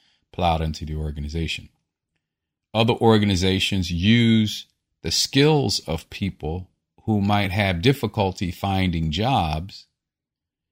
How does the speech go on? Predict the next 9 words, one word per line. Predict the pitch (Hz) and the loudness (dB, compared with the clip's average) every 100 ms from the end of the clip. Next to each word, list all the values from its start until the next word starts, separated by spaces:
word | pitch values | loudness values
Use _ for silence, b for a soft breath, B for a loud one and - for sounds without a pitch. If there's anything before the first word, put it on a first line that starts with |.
| _ _ - | _ _ -8
to | 104 95 92 92 85 - _ _ _ | -2 0 2 2 0 -6 _ _ _
operate | 101 135 147 101 95 85 - _ _ _ 87 | 0 2 2 2 2 0 -4 _ _ _ -6
the | 87 90 87 85 85 _ _ _ - | 0 2 2 0 -4 _ _ _ -4
business | 123 143 - 85 67 76 - | 2 4 2 -2 -4 -6 -6
that | 82 - | -6 -4
they're | 82 | -4
running | 76 90 85 82 90 110 _ _ _ _ _ _ _ _ - | -2 -2 0 -2 -4 -10 _ _ _ _ _ _ _ _ -12
to | - 90 87 | -4 -2 -2
distribute | 80 82 - 110 92 92 | -2 -4 -2 0 0 -2